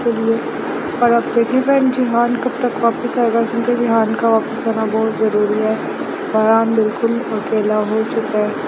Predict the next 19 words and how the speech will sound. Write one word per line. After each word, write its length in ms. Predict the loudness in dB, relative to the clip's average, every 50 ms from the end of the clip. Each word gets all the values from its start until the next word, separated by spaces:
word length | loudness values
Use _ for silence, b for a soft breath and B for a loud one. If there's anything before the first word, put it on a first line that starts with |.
| -6 -6 -6 -6 -6 -6 -6 -6 -4 -4
क्योंकि 240 | -2 0 4 4 4 4
फ्रेंड 300 | 4 2 2 4 2 2 2
दिलान 380 | 2 2 4 4 4 4 4 2
और 120 | 2 4
बारान 440 | 6 6 6 6 6 4 2 0 0
जो 100 | -2 -2
है 440 | -2 -2 -2 -4 -6 -8 -8 -6 -6
इस 160 | -6 -6 -6 -6 -2
बिगेस्ट 400 | 2 2 2 2 2 0 0 0
ट्रॉमा 300 | 0 2 2 2 2 2
में 160 | 2 2 2
जाएंगे 440 | 2 4 4 4 2 2 0 0 0 0 0 -4 -6 -8 -8 -8 -8 -8 -8 -6 -2 0
मेहरान 420 | 2 2 2 2 2 2 2 0
की 160 | 2 0 0
न्यूज़ 260 | 2 2 2 2 0
सुन 240 | 0 -2 0 0 0 2
के, 180 | 2 0 0
क्योंकि 840 | 0 -2 -6 -6 -6 -6 -6 -6 -8 -8 -4 -2 0 2 2 2 2
फ्रेंड्स 420 | 2 2 2 2 2 0 -2